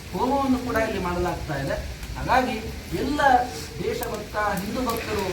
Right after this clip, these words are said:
ಮತ್ತು ಹಿಂದೂ ಮ-, ಸಹೋದರ ಸಹೋದರಿಯರಿಗೆ ನಾನು ತಿಳಿಸೋದೇನು ಅಂತಂದ್ರೆ, ಈ ಮಹಾಕಾಳಿಕಾ ಯಾಗ ಮಾಡ್ತಾ ಇರುವಂತಹ ಉದ್ದೇಶ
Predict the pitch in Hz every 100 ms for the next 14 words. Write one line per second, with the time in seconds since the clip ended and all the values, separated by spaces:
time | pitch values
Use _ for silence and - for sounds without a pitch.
0 | - - - 208 226 196 214 247 - -
1 | 208 190 - 208 247 240 214 202 190 254
2 | 247 226 208 196 202 175 156 196 208 220
3 | 185 175 160 190 226 202 185 - - -
4 | - - - - - - - - - 226
5 | 240 - 202 202 - 196 185 165 185 185
6 | 165 185 220 214 202 190 185 185 175 240
7 | 247 247